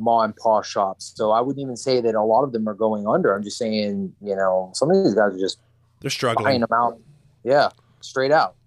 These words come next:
Speaker 1: So
Speaker 2: yeah, they're, they're flat out struggling. So we're gonna wrap up. This is gonna be just a shorter episode this,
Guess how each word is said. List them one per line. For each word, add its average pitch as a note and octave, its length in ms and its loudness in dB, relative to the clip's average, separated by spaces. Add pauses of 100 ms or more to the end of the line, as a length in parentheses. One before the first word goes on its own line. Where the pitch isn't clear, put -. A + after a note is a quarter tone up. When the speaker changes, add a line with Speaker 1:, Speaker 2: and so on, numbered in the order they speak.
(140)
Speaker 1:
So G2+ 440 -10 (640)
Speaker 2:
yeah, G2 100 -12
they're, A2 180 -4 (140)
they're A#2 140 -4
flat G#2+ 260 -4
out G2 140 -8
struggling. G2 640 -6 (1600)
So D#3+ 560 2 (200)
we're B2+ 140 -10
gonna A#2+ 200 -2
wrap A#2 280 0
up. A2+ 300 -2
This B2 180 -4
is A2 100 -10
gonna A2+ 120 -6
be A2+ 80 -4
just A2 200 -8
a - 60 -8
shorter B2 340 0
episode B2 520 0
this, B2 300 -2